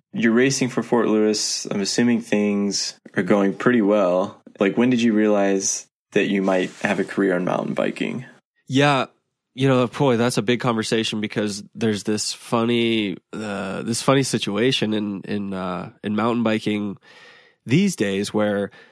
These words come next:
Speaker 2: you have these really big, healthy size pro fields, especially in the Epic Ride Series. I mean, just last weekend in Grand Junction, we had ninety guys on the start line, and they're all pretty solid.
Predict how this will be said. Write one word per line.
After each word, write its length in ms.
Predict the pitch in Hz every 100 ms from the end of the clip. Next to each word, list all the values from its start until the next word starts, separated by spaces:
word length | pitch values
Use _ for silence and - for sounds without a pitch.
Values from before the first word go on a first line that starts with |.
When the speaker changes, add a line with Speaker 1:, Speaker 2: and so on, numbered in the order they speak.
| _ _ _ _ _ -
Speaker 2:
you 140 | 120
have 220 | 131 120
these 500 | 110 107 101 92 - - _
really 300 | - 180 214
big, 500 | 147 196 123 127 110 - - _
healthy 420 | - 120 120 117
size 380 | 104 117 107 101
pro 260 | - 104 113
fields, 460 | 104 90 92 -
especially 400 | - - 117 -
in 80 | 104
the 80 | 104
Epic 240 | 101 101
Ride 260 | - 95 101
Series. 280 | - 95 95
I 40 |
mean, 140 | 98 98
just 180 | 101
last 240 | 90 98 -
weekend 300 | 101 - 98
in 80 | 95
Grand 260 | 98 98
Junction, 400 | 98 101 107 104
we 100 | 98
had 180 | 95 95 - -
ninety 460 | 107 101 104 101
guys 340 | 98 98 104 101
on 100 | 95
the 60 |
start 320 | - 101 101
line, 340 | 90 92 92 - -
and 100 | -
they're 80 | 98
all 100 | 101
pretty 260 | - 113 95
solid. 500 | - 104 101 101